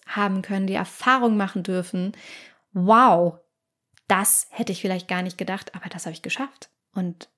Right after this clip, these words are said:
dann kommt das nächste Mal die nächste Herausforderung und dann haben sie etwas, auf das sie sich in der Vergangenheit beruhen können oder berufen können, wo in der Vergangenheit es schon mal geklappt hat, dass sie etwas geschafft haben und deswegen heute wissen,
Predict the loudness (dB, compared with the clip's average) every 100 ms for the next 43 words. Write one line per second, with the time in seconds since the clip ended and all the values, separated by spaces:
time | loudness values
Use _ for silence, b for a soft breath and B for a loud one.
0 | _ -4 -2 -2 -4 -2 0 2 2 0
1 | 0 0 0 0 0 0 -4 -2 -4 -4
2 | -4 -2 -2 -4 -2 -4 -2 0 0 0
3 | -2 -4 -4 -4 -6 -6 -6 -6 -6 -4
4 | -6 -4 -2 0 0 -2 -4 -4 -2 2
5 | 2 0 -6 -2 -4 -4 -6 -4 2 2
6 | 0 -8 -6 -4 -6 -8 B B B B
7 | B _ 2 4 4 2 2 2 4 2
8 | 0 -2 0 2 4 4 2 -2 -6 -6
9 | -6 -10 -10 -14 _ _ 0 2 0 0
10 | 0 -2 -6 -6 -4 -4 -4 -6 -12 -8
11 | -6 -2 -2 -4 b b b b -2 2
12 | 4 2 2 0 0 2 4 4 2 0
13 | 0 -2 -4 -6 -6